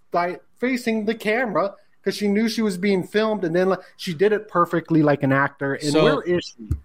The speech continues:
Speaker 2: keep, keep that in mind, Donut. I wanna read this real quick before we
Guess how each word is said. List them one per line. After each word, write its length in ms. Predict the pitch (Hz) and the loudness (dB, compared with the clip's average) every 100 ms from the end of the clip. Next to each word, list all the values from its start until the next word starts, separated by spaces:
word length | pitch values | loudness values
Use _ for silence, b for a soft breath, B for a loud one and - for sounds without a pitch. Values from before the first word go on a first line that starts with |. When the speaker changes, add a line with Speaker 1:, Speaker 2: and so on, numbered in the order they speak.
| _ _ | _ _
Speaker 2:
keep, 360 | - 202 208 _ | -6 -4 -4 _
keep 240 | - 196 196 | -8 -4 2
that 180 | 175 | 2
in 140 | 165 135 | 2 0
mind, 360 | 135 135 127 | -2 -2 -2
Donut. 380 | 120 117 117 113 - | -2 -2 -2 -6 -4
I 40 | 135 | 0
wanna 200 | 151 156 | 4 4
read 180 | 147 139 | 4 2
this 180 | 135 | 0
real 140 | 143 131 | 2 2
quick 280 | - 131 127 | 2 -2 -2
before 380 | 113 - 123 120 | -4 0 0 2
we 440 | 117 113 107 104 | 0 0 -4 -8